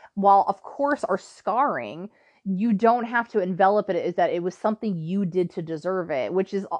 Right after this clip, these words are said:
it's also kind of like, here's the insensitive thing I wanna say. It's almost egotistical for you to assume that. It's almost in-, egotistical for you to assume that in one split second of somebody's life, you were so important that they did that to you.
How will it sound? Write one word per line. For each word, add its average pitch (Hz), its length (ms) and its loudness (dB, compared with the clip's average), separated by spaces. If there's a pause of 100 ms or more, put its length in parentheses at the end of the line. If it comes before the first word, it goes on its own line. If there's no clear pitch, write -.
it's 208 140 0
also 320 340 4
kind 233 240 -2
of 202 80 2
like, 180 260 -2 (800)
here's 226 280 0
the 226 160 -6
insensitive 220 520 0
thing 175 160 -4
I 165 60 -2
wanna 156 180 -4
say. - 180 -2
It's 165 220 -4
almost 247 340 4
egotistical 214 680 -4
for - 120 -8
you 175 140 -2
to 160 80 -4
assume 151 340 -8
that. 131 220 -14 (640)
It's 196 120 -2
almost 285 360 4
in-, 247 240 -4
egotistical 285 720 -2
for 226 140 -2
you 208 200 -2
to 294 160 -6
assume 254 340 -4
that 208 160 -2
in 175 180 -8
one 226 340 0
split - 320 -4
second 214 300 0
of 180 120 -2
somebody's 190 380 -2
life, 170 260 0
you 190 120 -4
were 170 140 -6
so 233 580 0
important 214 840 -8
that 170 160 -6
they 180 220 0
did 180 280 -4
that 165 280 -2
to 185 240 -8
you. 170 560 -8